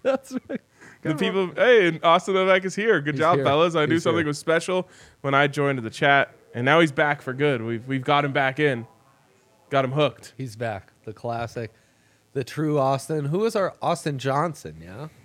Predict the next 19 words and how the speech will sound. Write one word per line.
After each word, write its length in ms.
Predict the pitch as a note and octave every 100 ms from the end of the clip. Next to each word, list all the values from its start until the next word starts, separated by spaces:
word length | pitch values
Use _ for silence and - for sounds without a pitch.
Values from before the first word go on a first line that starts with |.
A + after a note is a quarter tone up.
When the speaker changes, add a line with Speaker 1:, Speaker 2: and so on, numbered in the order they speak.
| _ _ _ _ _ _ -
Speaker 2:
Uh, 560 | D3 D3 C#3+ C#3+ C#3+ C3+
yes, 320 | C#3+ B2 -
Austin 280 | B2 B2+ B2
Johnson. 380 | A#2+ A2+ A2 G#2
Speaker 1:
Our 140 | A2
other 260 | A2+ A2 G#2 A#2+
Speaker 2:
Not 220 | D#3 G#3
to 60 | A#3
be 60 |
Speaker 1:
Austin. 60 | G3+
Speaker 2:
confused 380 | G3+ G3 F#3+ E3
with 120 | D3+
C 180 | - F#3
U 120 | F3
offensive 360 | D#3+ E3 D3+ C#3
lineman 360 | D3+ D3 C3 -
Austin 400 | C#3 C#3 - C3+
Salsa 420 | - C3 B2+ B2+
Johnson. 480 | A2 A2+ A2+ B2